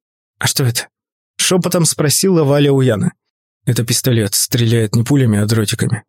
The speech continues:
Попав в тело, блокирует нервную систему, и уже странник или инквизитор не может совершить прыжок во времени. Это надо для того, чтобы Влас не смог уйти, и тогда можно будет арестовать». «Так легко?» «Увы, нет»,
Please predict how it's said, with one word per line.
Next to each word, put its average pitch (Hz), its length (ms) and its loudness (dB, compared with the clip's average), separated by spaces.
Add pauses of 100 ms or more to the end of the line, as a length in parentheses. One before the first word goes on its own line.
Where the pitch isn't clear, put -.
(140)
Попав 117 320 -2
в - 100 -4
тело, 139 360 2
блокирует 123 580 0
нервную 120 360 2
систему, 117 500 -2 (420)
и 107 80 0
уже 117 240 0
странник 113 460 -2
или 107 180 2
инквизитор 120 500 -2
не 110 80 2
может 123 260 0
совершить 117 480 -2
прыжок 117 440 -2
во 120 80 2
времени. 101 380 0 (460)
Это 117 220 -2
надо 117 260 0
для 113 220 0
того, 120 220 2
чтобы 113 340 0
Влас 127 460 2
не 127 100 2
смог 131 300 -2
уйти, 120 380 -2 (260)
и 127 60 0
тогда 117 300 0
можно 113 260 2
будет 113 260 0
арестовать». 113 520 -2 (560)
«Так 117 200 -6
легко?» 202 300 -2 (840)
«Увы, 196 240 2
нет», 185 300 0